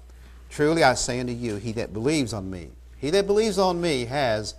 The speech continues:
everlasting life." You have everlasting life because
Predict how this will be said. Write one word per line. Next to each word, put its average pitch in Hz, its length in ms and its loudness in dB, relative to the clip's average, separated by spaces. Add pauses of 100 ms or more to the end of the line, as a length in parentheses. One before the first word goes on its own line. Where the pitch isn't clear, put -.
(340)
everlasting 120 760 0
life." 110 320 2
You 202 180 0
have 170 260 2
everlasting 139 600 2
life 147 300 0
because 127 500 2